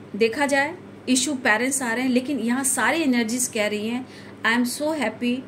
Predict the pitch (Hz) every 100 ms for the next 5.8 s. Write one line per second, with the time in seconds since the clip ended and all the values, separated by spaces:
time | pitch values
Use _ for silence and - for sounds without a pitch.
0 | - - 254 254 254 208 214 220 220 -
1 | 202 196 190 196 208 - - - - 262
2 | 285 330 311 269 277 285 262 262 262 233
3 | 240 233 269 262 233 220 269 262 - 262
4 | 302 339 - 277 302 277 269 - 214 214
5 | - 202 185 165 175 147 -